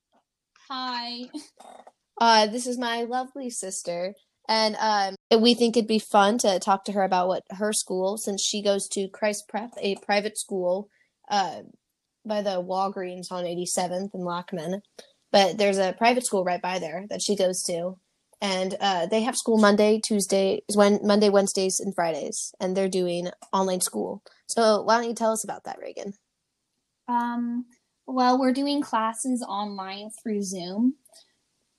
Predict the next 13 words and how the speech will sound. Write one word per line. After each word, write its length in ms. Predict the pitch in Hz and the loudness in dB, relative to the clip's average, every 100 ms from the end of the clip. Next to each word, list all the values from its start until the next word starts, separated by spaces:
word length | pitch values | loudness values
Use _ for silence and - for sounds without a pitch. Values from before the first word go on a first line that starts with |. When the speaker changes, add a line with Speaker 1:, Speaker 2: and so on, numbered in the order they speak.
| - | -4
Speaker 1:
Um, 240 | 220 220 240 | -2 0 4
recently, 400 | 262 277 233 220 | 4 4 0 0
it's 160 | - | -2
been 180 | - 208 | -4 -4
getting 300 | 196 196 196 | -2 -4 -6
very 220 | 185 180 | -6 -6
popular. 680 | 180 180 180 190 180 170 175 - | -8 -10 -8 -6 -6 -6 -8 -8
Um, 480 | 180 170 180 202 247 208 - _ _ - | -8 -8 -8 -10 -12 -14 -16 _ _ -14
so 240 | - - | -12 -8
my 140 | 196 190 | -8 -4
principal 460 | 220 214 202 190 | -2 -2 -2 -2
looked 220 | 196 196 | -2 -4
into 280 | 202 208 - | -6 -6 -4